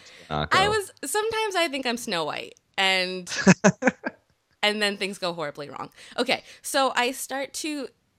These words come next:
Speaker 2: slowly walk towards this animal, and it sees me, and it begins to walk towards me. And the ocean is in the background, like, the sun is setting. It's just this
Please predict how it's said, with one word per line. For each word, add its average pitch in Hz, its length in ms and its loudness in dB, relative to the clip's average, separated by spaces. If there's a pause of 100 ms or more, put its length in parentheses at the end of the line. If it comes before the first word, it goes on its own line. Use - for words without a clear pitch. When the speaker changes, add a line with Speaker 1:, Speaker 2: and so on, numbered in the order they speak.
(100)
Speaker 2:
slowly 214 520 -2
walk 175 440 -2
towards 165 540 -8
this 175 260 -6
animal, 151 560 -8
and 170 120 -4
it - 140 -6
sees 247 380 -8
me, 170 200 -4
and 180 120 -8
it 175 160 -10
begins 185 480 -6
to - 140 -14
walk 165 340 -6
towards 151 420 -10
me. 120 220 -12 (460)
And 185 440 -2 (320)
the 190 320 -12
ocean 240 340 -2
is 226 140 -6
in 208 100 -8
the 185 80 -6
background, 151 960 -6 (300)
like, 151 340 -12
the 175 140 -6
sun 220 440 -2
is 190 140 -6
setting. 143 640 -8
It's 165 220 -6
just - 260 -10
this 165 260 -6